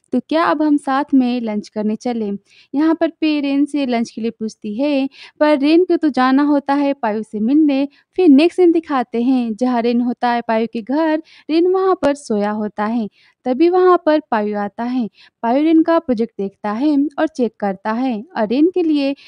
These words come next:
पेपर पर टिप्स लिखता है और रेन को मोटिवेट करने के लिए पायु रेन के प्रोजेक्ट पर लिखता है, "ग्रेट जॉब।"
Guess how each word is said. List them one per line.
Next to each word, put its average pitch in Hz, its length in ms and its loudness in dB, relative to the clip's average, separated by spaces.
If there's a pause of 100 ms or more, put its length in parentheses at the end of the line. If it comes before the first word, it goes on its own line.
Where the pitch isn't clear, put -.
(180)
पेपर 240 440 0
पर 311 180 2
टिप्स - 400 -8
लिखता 220 300 -8
है 226 280 -4 (100)
और 214 100 -2
रेन 226 180 0
को 226 140 -4
मोटिवेट 214 400 -2
करने 208 280 -2
के 240 120 -8
लिए 320 380 0 (300)
पायु 262 240 2
रेन 294 200 2
के 311 100 0
प्रोजेक्ट 233 360 -4
पर 214 60 -6
लिखता 214 300 -6
है, 285 240 0
"ग्रेट 220 360 -2
जॉब।" 202 300 -2